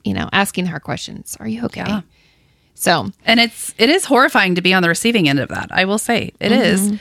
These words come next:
Speaker 2: but there's truth to it. So you're like, "Ugh, okay, well, it's definitely evident that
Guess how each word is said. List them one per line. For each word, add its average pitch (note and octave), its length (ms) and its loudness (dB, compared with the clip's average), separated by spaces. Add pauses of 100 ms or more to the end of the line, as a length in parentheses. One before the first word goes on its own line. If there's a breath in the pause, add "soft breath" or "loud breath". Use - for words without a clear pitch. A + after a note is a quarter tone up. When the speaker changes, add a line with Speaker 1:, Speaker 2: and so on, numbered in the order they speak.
(280 loud breath)
Speaker 2:
but F#3 400 4 (440)
there's F#3+ 220 2
truth - 300 0
to E3+ 140 2
it. F#3 240 2 (200)
So F#3+ 380 2
you're F#3+ 180 2
like, F3+ 300 0 (380)
"Ugh, G#3+ 380 -6 (140)
okay, F3 320 0
well, F3+ 240 2
it's - 220 -6
definitely F#3 500 0
evident G3 480 2 (460 soft breath)
that F3+ 380 2